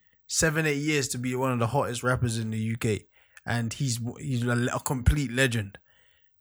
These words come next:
This <laughs> K S I guy walked in from playing fifa. And all of a sudden,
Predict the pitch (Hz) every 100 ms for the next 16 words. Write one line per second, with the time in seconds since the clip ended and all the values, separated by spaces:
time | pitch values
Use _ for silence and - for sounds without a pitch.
0 | - 180 214 - 180 - 170 - 165 165
1 | 131 123 120 117 - - 147 175 196 175
2 | 151 165 160 160 147 127 165 - 107 -
3 | _ _ _ _ _ _ - 117 127 123
4 | 123 - 180 196 170 165 - 180 151 120
5 | -